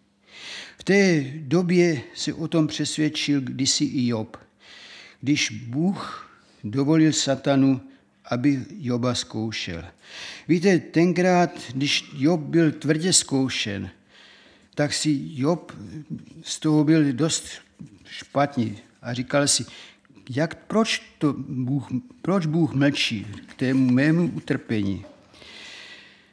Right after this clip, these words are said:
A přitom tam čteme jedno takové zvláštní slovo. Podívejte se na Joba.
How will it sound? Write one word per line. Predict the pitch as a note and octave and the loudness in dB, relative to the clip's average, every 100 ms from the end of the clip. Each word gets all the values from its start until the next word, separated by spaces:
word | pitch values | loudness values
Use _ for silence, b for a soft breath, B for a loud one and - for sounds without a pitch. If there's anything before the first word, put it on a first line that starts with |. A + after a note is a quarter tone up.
| B | B
A | B2 A2+ - _ | -8 -8 -10 _
přitom | - D3 F3+ E3+ | -4 0 4 4
tam | D3+ D#3+ D3+ | 4 4 2
čteme | - D#3 D3+ | 2 4 4
jedno | D3 C#3 C#3+ | 4 4 0
takové | C#3+ D3+ C#3+ | 0 2 2
zvláštní | A#2+ B2 C3 C3 C3+ A#2+ | 2 2 0 2 2 2
slovo. | - A#2 A2 G2+ F2+ F#2+ - _ _ _ _ b b b b b b b b - | -2 -2 -2 -4 -8 -14 -20 _ _ _ _ b b b b b b b b -2
Podívejte | C#3+ D#3+ F#3+ F3+ F3+ F3 E3+ | 0 2 2 2 0 0 2
se | - C#3+ | 2 2
na | A2+ A2+ | 0 0
Joba. | B2+ C3 B2 C3 B2+ B2+ | 0 0 -2 -2 -4 -6